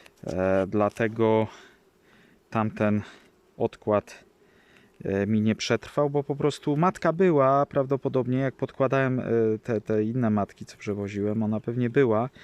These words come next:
w ulu, tylko po prostu nie czerwiła, a te pszczoły nie przyjmowały nowej matki, no bo miały starą, nie? A to, że nie czerwiła, to, to już nie ich wina, nie? No i to tak,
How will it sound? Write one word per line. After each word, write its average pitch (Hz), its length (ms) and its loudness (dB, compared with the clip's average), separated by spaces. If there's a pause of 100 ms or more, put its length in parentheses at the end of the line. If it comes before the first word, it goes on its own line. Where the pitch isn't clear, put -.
(320)
w 110 100 -4
ulu, 120 260 2
tylko 151 280 0
po 147 120 -4
prostu 147 300 -2
nie 147 140 2
czerwiła, 131 600 0
a 95 60 0
te 131 120 0
pszczoły 123 540 0 (580)
nie 131 180 2
przyjmowały 127 640 2
nowej 123 280 2
matki, 120 380 0
no 165 100 0
bo 170 140 2
miały 160 320 4
starą, 113 440 0
nie? 98 220 -2 (840)
A 101 80 -6
to, 120 140 0
że 120 140 2
nie 117 120 2
czerwiła, 120 560 -2
to, 117 340 -2 (840)
to 101 140 -2
już 104 280 -2
nie 104 160 2
ich 101 160 -4
wina, 98 420 0
nie? 95 140 -4 (360)
No 98 220 -8
i 95 80 -8
to 104 140 -6
tak, - 280 -6